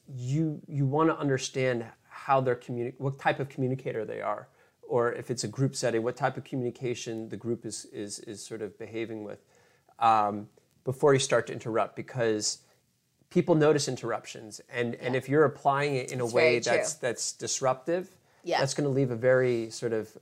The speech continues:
Speaker 1: um, uh, uh, unsavory taste in, in this,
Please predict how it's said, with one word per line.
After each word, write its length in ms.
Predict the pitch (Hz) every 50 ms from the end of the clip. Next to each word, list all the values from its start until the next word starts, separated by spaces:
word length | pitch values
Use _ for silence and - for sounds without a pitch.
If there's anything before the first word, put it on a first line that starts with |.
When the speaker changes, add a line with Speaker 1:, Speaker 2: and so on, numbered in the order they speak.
| - 120
Speaker 1:
um, 420 | 127 107 107 101 101 107 110 - - - _ _ _ _ _ - -
uh, 340 | 110 104 107 101 104 - - - - _ _ _ 123
uh, 120 | 113 - -
unsavory 640 | 135 131 131 - 139 131 127 120 127 120 113 113 120 - _
taste 360 | - 139 127 127 120 - - 131
in, 200 | 120 117 107 104
in 140 | - 120 113
this, 220 | 113 113 - -